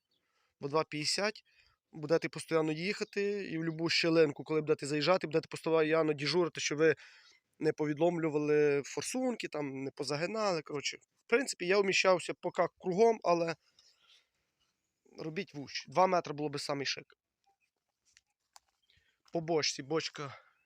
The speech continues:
двісті п'ятдесят літрів. Така рама з угольника зварена.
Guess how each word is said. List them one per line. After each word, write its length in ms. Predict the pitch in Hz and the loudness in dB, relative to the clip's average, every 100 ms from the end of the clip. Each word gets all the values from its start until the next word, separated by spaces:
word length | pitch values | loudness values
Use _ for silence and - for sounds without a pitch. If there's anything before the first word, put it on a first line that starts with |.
| _ | _
двісті 340 | 135 147 - 143 | -16 -12 -12 -12
п'ятдесят 440 | 151 131 147 - | -14 -12 -12 -10
літрів. 340 | 208 202 202 - _ _ _ _ _ _ _ - _ - | -12 -12 -16 -18 _ _ _ _ _ _ _ -20 _ -16
Така 320 | 147 - 143 | -10 -4 -4
рама 380 | 160 208 202 165 _ _ - | -4 -8 -12 -16 _ _ -18
з 120 | 143 | -10
угольника 480 | 160 160 151 - 143 | -6 -6 -6 -12 -14
зварена. 500 | 139 147 143 139 | -12 -12 -12 -16